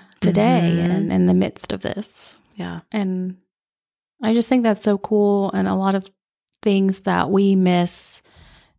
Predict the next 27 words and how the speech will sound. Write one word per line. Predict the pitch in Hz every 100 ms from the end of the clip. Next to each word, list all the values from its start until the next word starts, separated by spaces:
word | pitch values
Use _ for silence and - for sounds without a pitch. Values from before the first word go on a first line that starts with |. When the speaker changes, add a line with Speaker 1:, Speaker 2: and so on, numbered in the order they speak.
| _
Speaker 1:
if | 208 202
we | 196
don't | 196 185 202
spend | - - 175 165
time | 156 151 151 160 170 - _
talking | - 170 - - - 190
with | 196 190 165
other | 156 160 151
Speaker 2:
Mm. | 156 151 185
Speaker 1:
believers | 190 175 185 190 - 185 190
about | 175 - - - 175 _
what's | - 196
going | - 170 165
on | 170
in | 175
our | 165 -
lives | 220 226 226 220
and | - 185
what | 170
we're | -
struggling | - 240 233 226
with | 214 214 214
and | -
what | 170 -
God's | 156 -
teaching | - 220 220 214
us. | 208 208 -